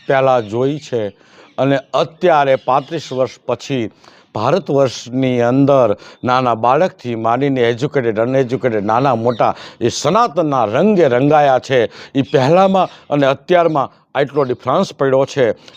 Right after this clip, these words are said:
બાપ, મારે આપને બધાયને હું કાયમ માટે મારા શબ્દોમાં ભાર મૂકું છું. છેલ્લી વાતમાં હું એ ભાર મૂકીશ કે આ સનાતનનું પ્રતીક રૂપે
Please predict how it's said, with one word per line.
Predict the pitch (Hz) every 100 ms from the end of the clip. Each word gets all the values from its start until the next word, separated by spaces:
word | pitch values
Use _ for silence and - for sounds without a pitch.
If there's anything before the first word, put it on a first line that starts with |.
| 120
બાપ, | 147 190 240
મારે | 165 156 170
આપને | 147 151 202 180
બધાયને | 151 147 160 160
હું | 139
કાયમ | - 160 233 202
માટે | 170 165
મારા | 156 151
શબ્દોમાં | - 147 147 143
ભાર | 123 127 147
મૂકું | 151 160 175
છું. | 170 175 - - _ -
છેલ્લી | 170 185 180
વાતમાં | 165 165 160
હું | 156 151
એ |
ભાર | 160 139 156
મૂકીશ | 156 156 185 165 - - -
કે |
આ | 160 175
સનાતનનું | 202 185 185 185 185 180 165
પ્રતીક | 170 - 208
રૂપે | 180 170 185